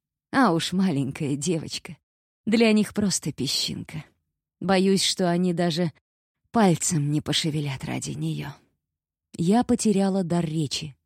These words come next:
Я не ожидала, что у этой хрупкой с виду женщины окажется такой сильный характер. Она начинала мне нравиться.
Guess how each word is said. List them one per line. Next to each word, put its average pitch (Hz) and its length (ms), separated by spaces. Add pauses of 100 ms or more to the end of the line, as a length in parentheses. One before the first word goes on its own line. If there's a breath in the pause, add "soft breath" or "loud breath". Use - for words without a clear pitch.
(140)
Я 185 200
не 170 140
ожидала, 165 580
что 143 260
у 143 100
этой 160 260
хрупкой 160 460
с - 160
виду 147 300
женщины 139 600 (380 loud breath)
окажется 202 540
такой 175 320
сильный 151 420
характер. 151 640 (320)
Она 165 300
начинала 190 500
мне 214 160
нравиться. 190 580